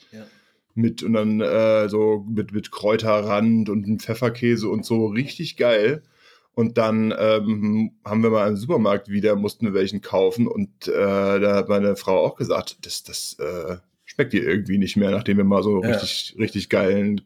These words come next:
Speaker 2: geilen Käse hatten.
Speaker 1: Krass.
Speaker 2: Und auch das, auch das, äh, auch das Gemüse, das ist deutlich frischer. Also du kriegst so einen Salat, wenn wir den nicht schnell wegmachen, dann kannst du den noch drei, vier, fünf Tage später essen. Der ist dann nicht, nicht welk.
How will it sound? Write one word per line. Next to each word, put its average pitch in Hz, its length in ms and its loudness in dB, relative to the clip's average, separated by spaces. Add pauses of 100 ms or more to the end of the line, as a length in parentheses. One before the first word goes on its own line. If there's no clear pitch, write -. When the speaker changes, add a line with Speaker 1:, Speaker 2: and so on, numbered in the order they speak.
(120)
Speaker 2:
geilen 101 320 0
Käse 98 380 -2
hatten. - 280 -4 (540)
Speaker 1:
Krass. - 540 -4
Speaker 2:
Und 107 140 -2
auch - 140 0
das, 110 240 0
auch 107 160 2
das, - 340 0
äh, 98 460 2
auch 95 160 0
das 101 160 -4
Gemüse, 120 480 2
das 98 140 0
ist - 920 -8 (240)
deutlich 92 420 -4
frischer. 92 500 -6 (800)
Also 95 140 -4
du 95 60 -6
kriegst - 240 -4
so 113 100 -2
einen 110 80 0
Salat, 95 640 0 (480)
wenn 107 100 -2
wir 110 80 2
den 101 140 0
nicht 98 160 -6
schnell 104 240 0
wegmachen, 117 420 0
dann 110 120 0
kannst 117 260 -4
du - 20 2
den 123 80 2
noch 120 140 0
drei, 117 200 2
vier, 127 160 0
fünf 131 220 -6
Tage 143 300 -2
später 135 380 0
essen. 98 420 -2 (480)
Der - 100 -10
ist - 140 -10
dann 120 100 2
nicht, 131 260 -2
nicht 131 240 -4
welk. 95 460 -2